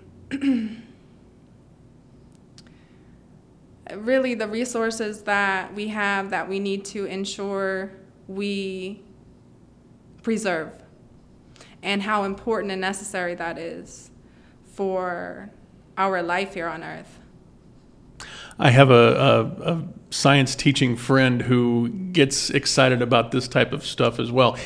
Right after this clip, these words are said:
Speaker 2: It, it seems like if you're passionate about it, it's easy to be excited about it and you want to spread that passion. Is that fair?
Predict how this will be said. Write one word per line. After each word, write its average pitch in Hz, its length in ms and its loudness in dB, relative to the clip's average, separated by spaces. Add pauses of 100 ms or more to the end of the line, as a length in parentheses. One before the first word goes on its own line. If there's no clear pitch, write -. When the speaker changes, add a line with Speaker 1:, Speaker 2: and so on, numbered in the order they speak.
(100)
Speaker 2:
It, 160 240 4
it 156 120 8
seems 175 300 6
like 143 340 6 (360)
if 139 160 -2
you're 139 80 6
passionate 143 420 6
about 127 200 6
it, 120 100 2
it's 127 200 -2
easy 131 360 4
to 135 140 -6
be 123 140 4
excited 123 460 4
about 120 260 2
it 120 140 0
and 120 160 -2
you 120 120 -2
want 123 280 -4
to 123 80 -6
spread 117 540 0
that 107 260 -2
passion. - 540 -4
Is 110 140 -10
that 135 200 -6
fair? 123 520 -2